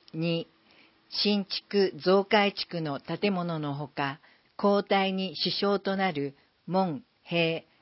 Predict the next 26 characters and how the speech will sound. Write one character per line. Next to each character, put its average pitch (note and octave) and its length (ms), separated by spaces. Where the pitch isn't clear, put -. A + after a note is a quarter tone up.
植 - 360
栽 G3 240
な F#3+ 180
ど F3 160
の D3 200
障 F#3 240
害 F#3+ 200
物 D#3+ 300
も D3 300
こ E3 100
の F3+ 300
後 F#3 220
退 F#3 340
線 E3 240
ま D#3 120
で C#3+ 140
後 E3+ 240
退 E3 280
し - 120
て D#3+ 120
い D#3 80
た D#3 100
だ D3+ 160
き D#3 160
ま C#3+ 160
す。 - 40